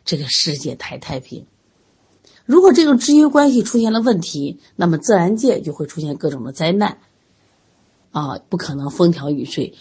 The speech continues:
那我们的身体也会出现很多的毛病。所以说，一定是制化同时存在。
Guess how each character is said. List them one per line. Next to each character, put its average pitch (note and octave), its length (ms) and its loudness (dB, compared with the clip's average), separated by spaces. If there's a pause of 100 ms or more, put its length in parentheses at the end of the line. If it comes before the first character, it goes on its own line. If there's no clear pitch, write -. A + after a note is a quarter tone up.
(120)
那 F#3+ 100 4
我 D#3+ 80 4
们 B2+ 100 -2
的 D3+ 60 -6
身 C4+ 260 2
体 - 180 -4
也 - 100 -10
会 - 160 -12
出 - 120 -16
现 C#3 160 -12
很 - 200 -14
多 C3+ 80 -10
的 C#3 80 -10
毛 A#2 240 -10
病。 D3 240 -8 (680)
所 - 160 4
以 F#3+ 100 10
说， E3 240 0 (200)
一 F#3+ 140 2
定 A#3 180 2
是 - 240 -6 (260)
制 C#4 360 0
化 - 520 -2
同 C#3 260 -8
时 - 180 -8
存 - 260 -14
在。 - 220 -12